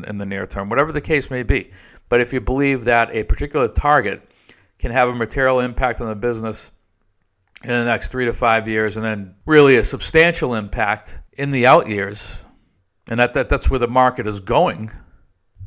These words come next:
seems to me that's a risk worth taking. I mean, you know, you're not getting paid to be, to be a bank. I was just looking at Signify. That's another fraud detection company in the payment space that,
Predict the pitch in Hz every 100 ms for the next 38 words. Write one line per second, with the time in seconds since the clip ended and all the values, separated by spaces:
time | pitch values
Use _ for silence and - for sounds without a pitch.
0 | - - 143 - 143 135 - 120 127 -
1 | 120 107 - 120 110 113 120 117 - 113
2 | - 123 117 113 127 135 135 123 107 -
3 | 131 120 107 110 110 101 98 _ _ _
4 | _ _ _ _ _ _ - 107 117 110
5 | 87 117 107 - - _ _ _ _ _
6 | _ - 123 113 104 131 113 110 98 -
7 | 127 113 104 110 101 104 104 117 113 107
8 | 101 95 _ _ - 143 120 113 104 131
9 | 107 113 101 113 104 104 101 95 117 104
10 | 101 - - 98 87 - 104 98